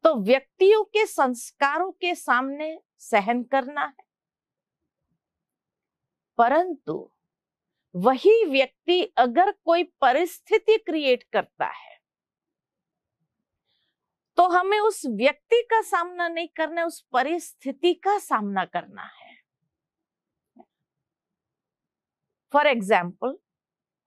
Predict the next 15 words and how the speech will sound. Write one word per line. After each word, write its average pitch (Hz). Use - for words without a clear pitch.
कि 294
मान 277
लो 302
कि 294
एक 277
व्यक्ति 233
दुकान 220
में 247
है, 185
उसकी 226
शॉप 208
है 277
और 381
वहां 320
कुछ 403